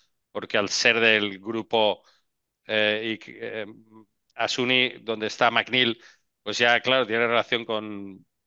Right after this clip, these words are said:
infinidad de personas que están por aquí, por la oficina, eh, desde hace mucho tiempo, y de McNeil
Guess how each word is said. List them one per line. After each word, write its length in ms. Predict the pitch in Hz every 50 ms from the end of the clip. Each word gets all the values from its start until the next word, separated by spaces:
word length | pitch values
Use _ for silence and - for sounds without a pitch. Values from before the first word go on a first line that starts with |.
| _ _ _
infinidad 480 | 104 101 - - 101 104 104 107 113 113
de 80 | 117
personas 420 | 101 110 - - - 110 110 107 -
que 60 | 117
están 200 | - - 110 101
por 100 | 95 107
aquí, 120 | 104 104 107
por 120 | 101 104
la 80 | 107 98
oficina, 420 | - 107 95 - 117 117 135 170 - - - - _ _ _ _ _ _ _ _ _ -
eh, 1000 | - 113 107 104 104 104 101 101 98 98 95 95 95 92 92 92 - - - - - _
desde 200 | - 98 92 101
hace 180 | 107 101 - 117
mucho 300 | 104 107 104 - 107 101
tiempo, 480 | - 107 104 107 107 - - 165 - _ - - - _ _ _ _
y 160 | - 113 110
de 180 | 101 101 107 104
McNeil 760 | 107 107 101 - - 117 117 120 117 113 110 107 104 101